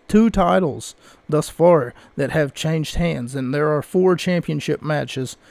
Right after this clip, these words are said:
in this event right here. Um,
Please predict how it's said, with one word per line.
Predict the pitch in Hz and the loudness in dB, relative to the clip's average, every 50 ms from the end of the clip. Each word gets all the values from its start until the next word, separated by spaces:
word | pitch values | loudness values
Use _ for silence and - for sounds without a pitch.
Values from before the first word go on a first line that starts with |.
| _ _ _ - | _ _ _ -4
in | - 156 156 151 147 | -2 0 0 0 0
this | 147 143 143 127 - - - - - _ - | 0 0 0 0 -2 -8 -12 -14 -16 _ -6
event | - 151 139 147 156 156 135 - _ _ - | -4 -2 0 0 0 0 0 -4 _ _ -6
right | 143 143 151 160 113 - | -2 -2 -2 -2 -2 -4
here. | - 196 196 160 123 - - _ _ _ _ _ _ _ _ _ _ _ _ _ _ _ _ _ - _ - - _ _ _ _ _ _ _ _ _ _ _ _ _ _ _ _ _ _ _ _ _ _ _ _ _ _ _ _ _ _ _ _ _ _ _ _ _ _ _ _ _ _ _ _ _ _ _ _ _ _ _ _ _ _ _ _ _ _ _ _ _ _ _ _ - _ _ - - _ _ _ _ _ _ _ _ - | 0 0 2 2 0 -4 -12 _ _ _ _ _ _ _ _ _ _ _ _ _ _ _ _ _ -20 _ -20 -20 _ _ _ _ _ _ _ _ _ _ _ _ _ _ _ _ _ _ _ _ _ _ _ _ _ _ _ _ _ _ _ _ _ _ _ _ _ _ _ _ _ _ _ _ _ _ _ _ _ _ _ _ _ _ _ _ _ _ _ _ _ _ _ _ -20 _ _ -20 -20 _ _ _ _ _ _ _ _ 0
Um, | 165 151 147 143 143 135 127 104 | 2 2 4 2 2 0 -2 -4